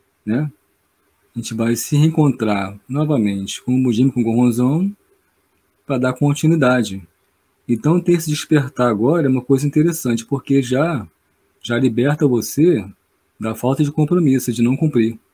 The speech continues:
Se eu entendo o seguinte, olha, eu tenho minha missão e eu sei que eu vou reencarnar na próxima existência. E eu sei que o Conserufo vai avançar pros próximos dez mil anos, né?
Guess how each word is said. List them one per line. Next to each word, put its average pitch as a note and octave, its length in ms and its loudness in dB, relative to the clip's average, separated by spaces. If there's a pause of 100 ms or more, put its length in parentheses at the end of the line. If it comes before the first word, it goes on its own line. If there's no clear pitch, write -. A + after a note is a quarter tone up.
(880)
Se - 220 0
eu E3+ 80 6
entendo D#3 300 4
o - 20 -2
seguinte, A#2+ 380 0
olha, F#2+ 300 -2 (520)
eu G#2+ 160 -2
tenho A#2+ 180 2
minha B2+ 140 4
missão C3 680 0 (540)
e A#2 60 -4
eu A#2+ 120 0
sei C3 280 -2
que D3 100 0
eu D3 80 4
vou C3+ 180 2
reencarnar C#3 460 0
na C#3+ 120 2
próxima C#3 360 0
existência. G2+ 640 -4 (1040)
E A#2 60 0
eu A#2 120 2
sei D#3 280 2
que D#3+ 60 2
o D3+ 40 0
Conserufo C#3+ 560 0
vai C3 140 2
avançar C3 400 -2
pros D3 160 -4
próximos D3 360 2
dez D3 220 4
mil E3 220 2
anos, F#2 500 -6 (640)
né? C3 260 -4